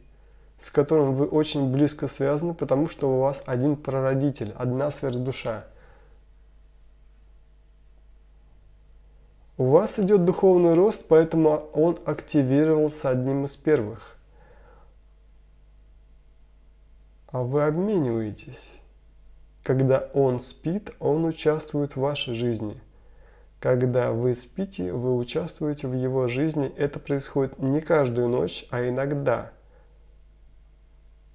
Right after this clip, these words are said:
Это синхронизация. Мгм. Это организовано как раз вашей сверхдушой.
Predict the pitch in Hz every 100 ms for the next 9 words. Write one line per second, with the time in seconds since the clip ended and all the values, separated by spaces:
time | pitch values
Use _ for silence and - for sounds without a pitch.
0 | - 131 139 - 147 - 151 147 139 143
1 | 165 - 151 131 - - - - - -
2 | - - - - 123 120 113 - - -
3 | - 135 151 196 185 185 170 151 160 156
4 | 160 151 143 143 147 - 135 143 143 135
5 | 135 123 123 139 - 135 117